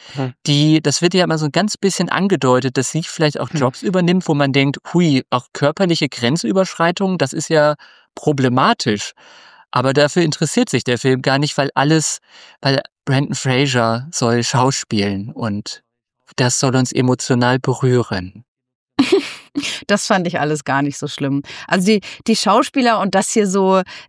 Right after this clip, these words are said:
Speaker 3: das mit der, mit dem Körperlichen, dass, dass das nur so angedeutet wird, das hat mich tatsächlich gar nicht so gestört. Mich haben eher so dieses, ja, wir lernen jetzt die japanische Kultur kennen und akzeptiere, dass das ein Teil der japanischen Kultur ist.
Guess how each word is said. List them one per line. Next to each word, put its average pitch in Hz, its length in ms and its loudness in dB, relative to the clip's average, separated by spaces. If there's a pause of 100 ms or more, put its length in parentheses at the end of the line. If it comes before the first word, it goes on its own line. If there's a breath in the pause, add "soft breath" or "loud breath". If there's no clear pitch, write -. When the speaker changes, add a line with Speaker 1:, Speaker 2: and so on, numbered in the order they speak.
Speaker 3:
das 190 180 0
mit 196 180 0
der, 170 280 4
mit 190 160 -2
dem 175 100 -2
Körperlichen, 208 640 0
dass, - 280 -2
dass - 160 -2
das 180 160 -4
nur 185 100 -2
so 175 80 -2
angedeutet 202 480 -2
wird, 190 140 -4
das 190 100 -6
hat 427 100 -6
mich 311 100 -6
tatsächlich 214 500 -4 (280 soft breath)
gar 185 160 2
nicht 180 160 -4
so 156 160 -2
gestört. 139 480 -4
Mich 185 180 -2
haben 170 100 0
eher 214 220 2
so 220 300 0 (340 loud breath)
dieses, 220 480 0 (640)
ja, 214 220 2
wir 214 140 2
lernen 214 220 2
jetzt - 140 -4
die 240 40 2
japanische 226 480 0
Kultur 247 340 -2
kennen 311 240 2
und 262 180 -2
akzeptiere, 247 520 0
dass 233 80 0
das 226 180 -2
ein 202 120 -2
Teil 202 200 0
der 202 80 0
japanischen 202 440 -2
Kultur 226 380 0
ist. 202 320 -2